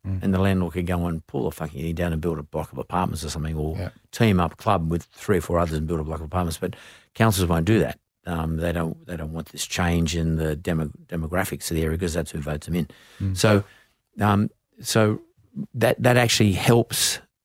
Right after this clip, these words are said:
Speaker 2: the cause of the incoming tenants because landlords are, g-, are trapped largely.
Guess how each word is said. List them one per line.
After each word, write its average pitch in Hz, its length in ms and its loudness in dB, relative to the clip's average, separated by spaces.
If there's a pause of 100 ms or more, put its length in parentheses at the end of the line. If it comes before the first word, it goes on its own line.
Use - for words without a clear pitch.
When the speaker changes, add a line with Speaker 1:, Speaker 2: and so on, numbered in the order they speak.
(100)
Speaker 2:
the 104 120 0
cause 110 460 4
of 92 220 2
the 92 260 -2 (120)
incoming 110 500 2
tenants 151 460 2
because 95 640 0 (480)
landlords 104 460 4
are, 90 60 -2
g-, - 200 -10
are - 100 -10
trapped - 420 -6 (800)
largely. 80 580 -6